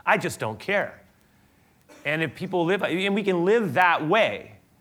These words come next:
And it's true, we probably won't be hurt, but we'll never really know love. It's such a contrast. In other words, the Stoics' approach was,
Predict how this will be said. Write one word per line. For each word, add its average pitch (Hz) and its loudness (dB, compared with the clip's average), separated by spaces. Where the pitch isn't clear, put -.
And 165 0
it's 170 -6
true, 254 2
we 143 0
probably 180 2
won't 180 0
be 147 -4
hurt, 196 -2
but 156 -8
we'll 165 -2
never 202 0
really 185 0
know 170 0
love. 190 2
It's 214 -4
such 269 0
a - 0
contrast. 233 0
In 202 0
other 240 4
words, 233 2
the 175 -4
Stoics' 247 0
approach 196 -2
was, 156 -2